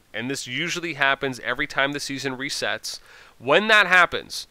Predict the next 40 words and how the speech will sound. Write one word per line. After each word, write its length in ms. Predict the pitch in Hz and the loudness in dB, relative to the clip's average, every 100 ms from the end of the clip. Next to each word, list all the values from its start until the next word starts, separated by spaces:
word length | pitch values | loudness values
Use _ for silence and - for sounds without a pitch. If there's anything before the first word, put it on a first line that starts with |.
| _ - | _ -12
you 140 | 110 | -8
want 240 | 127 135 127 | 0 0 0
to 80 | 139 | -4
always 540 | - 147 165 175 143 | 0 2 2 0 -2
do 240 | 143 143 | -2 -4
the 80 | 135 | -4
times 460 | - - 123 131 123 | -6 0 0 0 -4
three 240 | 127 127 | -6 -6
victory 400 | 113 117 - 113 | -6 -8 -8 -12
point 260 | - 107 73 | -8 -10 -4
challenges. 680 | - 135 135 131 131 131 113 | 0 2 0 -4 -4 -4 -6
You 100 | 117 | -10
can 160 | 117 | -10
do 160 | 104 123 | -8 -8
these 240 | 123 120 | -6 -8
u-, 220 | - 92 90 | -10 -10 -10
up 160 | 107 | -10
to 80 | - | -6
five. 400 | - 131 135 127 | 0 4 4 2
They 120 | 113 | -4
are 140 | 98 92 | -6 -6
free 320 | - 151 175 | -4 -4 -2
wins, 400 | 151 147 147 127 | 0 0 0 -4
and 100 | 120 | -6
they 80 | 117 | -6
give 140 | 110 | -10
you 60 | 107 | -10
the 100 | 95 | -8
most 400 | 101 135 156 143 | -2 -2 -2 -4
amount 420 | 127 120 120 - - - - - | 0 0 -2 -6 -20 -20 -20 -8
of 480 | 101 107 107 104 - | -2 0 0 -2 -6
points 420 | - 117 107 104 | -6 -4 -4 -8
that 140 | 92 71 | -12 -12
you 120 | 101 | -14
can 200 | - 110 | -12 -10
get, 340 | 107 220 139 - - - - | 0 2 2 -2 -16 -20 -14
um, 180 | - 107 | -6 -6
that 160 | 110 104 | -4 -8
will 120 | 113 | -8
go 540 | 113 123 123 123 123 | -4 -2 0 0 -4